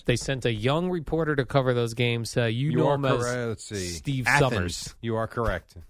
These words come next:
Speaker 1: Athens,
Speaker 2: It was not
Speaker 1: Jerry.
Speaker 2: Steve Summers.
Speaker 1: <laughs> Yeah, no, it was Steve Summers. That's where he got his start.
Speaker 2: Yeah, eighteen ninety-six, the, uh, the eighteen ninety-six Summer Olympic Games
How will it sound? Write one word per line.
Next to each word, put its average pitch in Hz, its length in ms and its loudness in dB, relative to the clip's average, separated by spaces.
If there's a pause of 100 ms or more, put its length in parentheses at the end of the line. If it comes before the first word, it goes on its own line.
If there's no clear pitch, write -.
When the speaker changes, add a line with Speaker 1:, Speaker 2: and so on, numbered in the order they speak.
(140)
Speaker 1:
Athens, 185 260 4
Speaker 2:
It 190 60 2
was 190 60 2
not 190 140 8
Speaker 1:
Jerry. 185 140 4
Speaker 2:
Steve 208 300 2
Summers. 170 580 6
Speaker 1:
<laughs> - 420 0
Yeah, 240 180 2
no, 226 200 2
it 185 40 2
was 180 120 0
Steve 185 240 0
Summers. 175 300 2
That's 117 180 2
where 131 100 2
he 123 60 0
got 120 200 2
his 120 140 -2
start. 131 320 -2 (460)
Speaker 2:
Yeah, 95 220 -4
eighteen 143 400 -4
ninety-six, 139 760 -4
the, 110 400 -8
uh, 98 160 -6
the 107 140 -10
eighteen 135 320 -8
ninety-six 127 500 -6
Summer 147 320 0
Olympic 127 440 -2
Games 104 420 -4